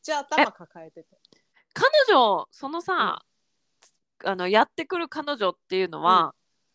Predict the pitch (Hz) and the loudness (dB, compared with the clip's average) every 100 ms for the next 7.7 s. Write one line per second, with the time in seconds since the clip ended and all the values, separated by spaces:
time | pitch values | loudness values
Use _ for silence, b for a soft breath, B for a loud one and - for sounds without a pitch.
0 | _ _ _ _ _ 262 294 294 285 196 | _ _ _ _ _ -6 -6 -6 -8 -10
1 | - _ - 202 196 190 185 185 185 - | -12 _ -4 -2 -2 -2 -2 -2 -4 -6
2 | 208 196 196 196 220 185 180 180 160 170 | -8 -4 -2 -2 -2 -2 -6 -6 -4 -4
3 | 208 175 156 147 - 202 220 247 170 160 | -4 -6 -8 -8 -6 -4 -4 -6 -8 -12
4 | - - 190 156 311 359 349 330 233 180 | -14 -6 -6 -6 -8 -10 -10 -12 -12 -14
5 | - 214 226 233 _ 190 170 - _ _ | -14 -14 -16 -20 _ -14 -14 -18 _ _
6 | _ _ _ - 240 277 254 403 - 233 | _ _ _ -8 -4 -2 -4 -6 -10 -14
7 | 180 180 190 _ 151 147 | -14 -16 -18 _ -20 -20